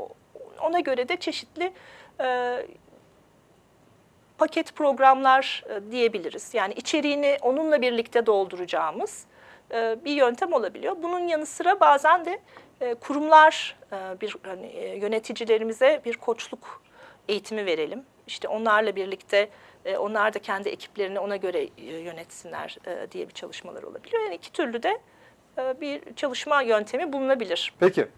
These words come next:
Speaker 2: işinizde, e, sizi heyecanlandıran en büyük hedefiniz nedir?
Speaker 1: E, en büyük hedefim, e, ben yıllarca global markalara hizmet ettim. Ee, en, gerçekten en büyük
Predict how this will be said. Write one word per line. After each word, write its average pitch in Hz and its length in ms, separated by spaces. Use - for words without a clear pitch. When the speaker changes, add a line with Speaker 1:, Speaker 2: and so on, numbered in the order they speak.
Speaker 2:
işinizde, 190 540
e, 165 640
sizi 143 360
heyecanlandıran 135 800
en 131 200
büyük 120 140
hedefiniz 117 420
nedir? 117 280
Speaker 1:
E, - 40
en 330 200
büyük 240 260
hedefim, 214 440
e, - 40
ben 302 240
yıllarca 285 460
global 254 400
markalara 220 420
hizmet 190 320
ettim. 254 340
Ee, - 20
en, 208 80
gerçekten 233 460
en 226 200
büyük 202 140